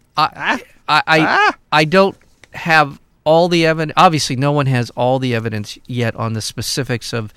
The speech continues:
Speaker 1: George Zimmerman shooting Trayvon Martin. N-, and I, I don't presume to. But watching the videotape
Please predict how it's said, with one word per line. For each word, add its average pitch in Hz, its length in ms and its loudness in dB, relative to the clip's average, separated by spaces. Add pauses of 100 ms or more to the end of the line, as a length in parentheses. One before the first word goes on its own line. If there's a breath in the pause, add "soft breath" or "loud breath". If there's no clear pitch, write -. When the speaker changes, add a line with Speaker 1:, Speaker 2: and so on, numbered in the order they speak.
(380 soft breath)
Speaker 1:
George 127 320 -2
Zimmerman 120 580 -2
shooting 113 640 -6 (160)
Trayvon 113 500 -4
Martin. 120 440 -4 (240)
N-, 131 200 -6 (280)
and 117 240 -6
I, 127 260 -4
I 131 80 -2
don't 131 180 -6
presume 123 340 -4
to. 113 240 -10 (600 soft breath)
But 127 360 -2
watching 156 480 0
the 180 80 -2
videotape 160 800 -2